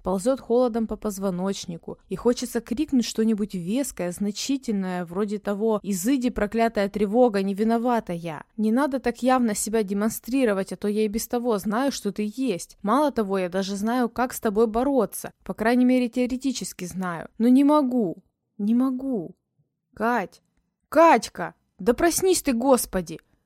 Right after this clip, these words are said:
Катя открыла глаза, и Сонькино лицо выплыло перед ней вживую, встревоженное, слегка припухшее, с размазанной под глазами тушью. Вовсе не презрительное, как привидевшееся сонное лицо персонаж.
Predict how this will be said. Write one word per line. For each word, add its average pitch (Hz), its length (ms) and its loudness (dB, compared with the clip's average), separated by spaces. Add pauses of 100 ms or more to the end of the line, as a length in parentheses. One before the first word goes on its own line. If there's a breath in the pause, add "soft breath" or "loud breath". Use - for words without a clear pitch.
(160)
Катя 214 300 -2
открыла 185 400 -6
глаза, 165 440 -8
и 240 140 -10
Сонькино 277 460 -2
лицо 226 380 -2
выплыло 196 440 -4
перед 160 300 -10
ней 214 160 0
вживую, 196 640 -4
встревоженное, 214 800 -2
слегка 208 360 -8
припухшее, 220 640 -6
с - 100 -14
размазанной 208 540 -4
под 175 160 -8
глазами 180 400 -4
тушью. - 580 -10
Вовсе 285 380 0
не 285 100 4
презрительное, 247 800 -4
как 175 160 -12
привидевшееся 208 800 -4
сонное 202 380 -4
лицо 190 280 -8
персонаж. 196 680 -6